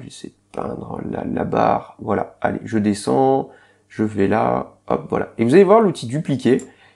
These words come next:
il va ni plus ni moins que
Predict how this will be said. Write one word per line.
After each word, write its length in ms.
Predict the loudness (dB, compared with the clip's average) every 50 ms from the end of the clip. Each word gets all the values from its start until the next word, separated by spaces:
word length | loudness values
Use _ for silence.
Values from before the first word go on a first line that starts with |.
| _ _ _ _
il 180 | 2 4 6 6
va 180 | 8 8 6 6
ni 140 | 6 2
plus 280 | 0 -2 -6 -10 -2 0
ni 60 | 2
moins 360 | 4 4 6 4 4 2 -2 -12 _ _ _ _ _ _ _ _ _ _ 2
que 300 | 4 6 6 6 2